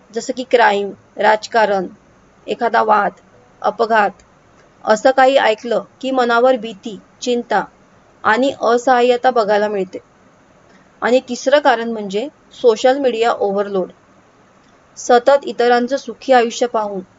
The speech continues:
स्वतःबद्दल अपुरी भावना निर्माण होते आणि यातूनच येतं नैराश्य, ताण, आत्मदोष. म्हणून लेखकांनी सांगितलं आहे, माइंड डिटॉक्स करा,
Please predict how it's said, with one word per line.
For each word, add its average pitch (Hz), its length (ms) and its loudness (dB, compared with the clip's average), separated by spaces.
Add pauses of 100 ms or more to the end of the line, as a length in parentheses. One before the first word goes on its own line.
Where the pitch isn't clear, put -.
स्वतःबद्दल 240 840 0
अपुरी 226 360 -4
भावना 233 340 -6
निर्माण 208 360 -4
होते 190 260 -10 (680)
आणि 226 380 -4 (460)
यातूनच 233 720 -2
येतं 220 320 -2
नैराश्य, 214 600 -2 (420)
ताण, 208 300 0 (600)
आत्मदोष. 208 680 -4 (920)
म्हणून 226 400 -2 (760)
लेखकांनी 233 680 2
सांगितलं 226 460 -2
आहे, 226 260 -2 (420)
माइंड 214 460 -2 (180)
डिटॉक्स 220 600 -4
करा, 202 320 0